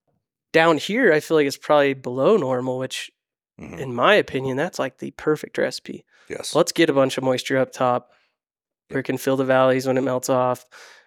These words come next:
Speaker 1: and it can fill up their summer range. And, like, <laughs> let's keep <laughs> dry down
Speaker 2: Yes.
Speaker 1: here for this year. I know we need,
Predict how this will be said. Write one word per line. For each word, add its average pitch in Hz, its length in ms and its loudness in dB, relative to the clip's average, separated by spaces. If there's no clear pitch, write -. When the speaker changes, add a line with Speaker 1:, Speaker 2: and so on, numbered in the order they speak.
Speaker 1:
and 127 100 -4
it 131 80 -4
can 127 140 -8
fill 131 160 0
up 123 100 -2
their 127 100 -2
summer 127 280 0
range. 123 360 0
And, 127 140 -4
like, - 180 -6
<laughs> - 300 -20
let's 147 200 -2
keep - 380 -6
<laughs> - 20 -18
dry - 520 0
down 139 240 0
Speaker 2:
Yes. 147 140 -2
Speaker 1:
here 139 120 0
for 139 160 -6
this 156 300 2
year. 135 220 -4
I 135 80 2
know 143 160 2
we 143 100 4
need, 139 220 0